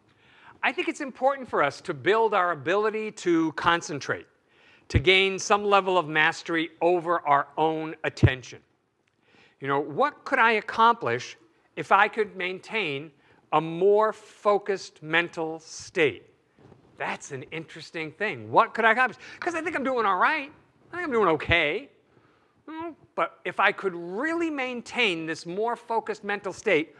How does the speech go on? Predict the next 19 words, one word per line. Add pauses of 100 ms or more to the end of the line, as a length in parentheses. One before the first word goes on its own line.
(160)
what (560)
might
my
life
be
like?
What
might
I
be
able
to
achieve,
to
accomplish?
How
might
I
be?